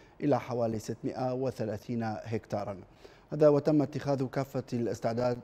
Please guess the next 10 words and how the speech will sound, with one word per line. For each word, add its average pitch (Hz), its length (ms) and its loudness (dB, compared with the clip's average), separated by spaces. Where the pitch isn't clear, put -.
استعدادات 117 640 -2
في 139 240 -2
المحافظة 123 600 -2
لحصاد 123 480 -4
وتسويق 120 500 -8
المحصول 127 520 -4
وتقديم 113 640 0
التسهيلات 120 540 -4
اللازمة 127 440 -2
للفلاحين 117 800 -2